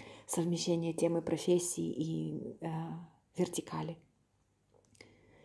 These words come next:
Я недавно узнала, что собор Айя София в Стамбуле,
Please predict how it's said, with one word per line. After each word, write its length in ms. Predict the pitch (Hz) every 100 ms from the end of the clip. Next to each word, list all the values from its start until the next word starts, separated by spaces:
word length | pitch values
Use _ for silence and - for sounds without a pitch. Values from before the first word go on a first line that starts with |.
| - -
Я 100 | 151
недавно 460 | 151 170 202 233
узнала, 580 | 220 185 175 170 170 202 -
что 220 | - -
собор 500 | - 165 175 214 226
Айя 300 | 170 165 170
София 500 | 165 160 - 196 190
в 60 | 180
Стамбуле, 680 | - 170 165 170 165 175